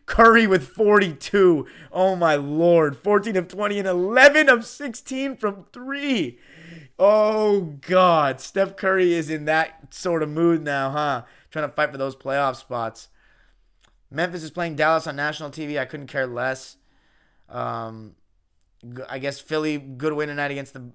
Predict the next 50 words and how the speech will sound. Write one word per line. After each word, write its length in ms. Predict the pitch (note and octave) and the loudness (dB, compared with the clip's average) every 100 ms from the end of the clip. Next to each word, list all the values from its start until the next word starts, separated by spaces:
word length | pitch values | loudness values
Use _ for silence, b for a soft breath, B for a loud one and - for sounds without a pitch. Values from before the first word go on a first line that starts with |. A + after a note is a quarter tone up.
| _ | _
shorthanded 500 | - D3 D3+ C#3+ C3 | -10 -8 -6 -8 -6
Nets. 320 | C#3+ C#3+ - _ | -6 -6 -10 _
Kevin 220 | - D3 | -6 -6
Durant 220 | C#3 C#3 B2 | -4 -6 -6
rested 500 | B2 C#3 - C#3 C3 | -4 -4 -6 -12 -12
because 220 | A#2+ A#2+ | -12 -12
he 80 | A#2 | -12
just 180 | B2+ | -14
came 100 | C3 | -12
back 100 | B2 | -12
from 140 | A#2+ B2 | -12 -12
injury. 480 | B2+ B2+ B2+ B2+ B2 b b b | -12 -8 -6 -6 -10 b b b
And 80 | A2+ | -14
a 40 | |
good 100 | A#2+ | -10
win 240 | B2+ B2 A#2+ | -8 -8 -10
for 160 | C3 | -10
Toronto, 480 | B2 B2 C3 C3+ B2+ | -8 -6 -4 -4 -4
which 200 | A#2+ A#2 - | -8 -12 -16
San 220 | - D#3 | -4 -2
Antonio 340 | D3+ E3 F3 D#3+ | -2 -4 -4 -2
loses, 360 | F#3+ G3 F3 | -2 0 -2
which 160 | D#3+ - | -2 -6
means 220 | E3+ E3 | -6 0
that 80 | E3 | 0
if 80 | E3 | 0
the 80 | |
Warriors 380 | D3+ F3+ A3 F#3+ | -2 2 4 2
win 120 | E3 | -2
this 160 | D#3+ D#3 | -6 -6
game, 320 | E3 D#3+ D#3+ b b - | -4 -4 -6 b b -14
they're 120 | C3 | -4
that 200 | C#3 D3 | -4 -2
much 160 | C#3+ | -8
closer. 300 | - C#3 B2+ | -2 -2 -2
Remember, 260 | A#2 B2 C#3+ | -8 -6 -2
I'm 240 | D#3+ F3 | -2 -2
rooting 180 | E3 F#3 | -6 -6
for 120 | F3 | -6
my 100 | D#3+ | -8
picks. 320 | D#3 F3 D3 C3 | -6 -4 -6 -8
I 40 | |
said 120 | D#3 | -12
the 80 | D3 | -12
Warriors 320 | C3 D3+ D#3+ | -8 -6 -6
would 80 | D3 | -6
be 80 | D3 | -8
the 100 | C3+ | -8
seventh 340 | - D3 E3+ | -4 -2 -2
seed, 320 | - G#3+ A3 | -6 -8 -8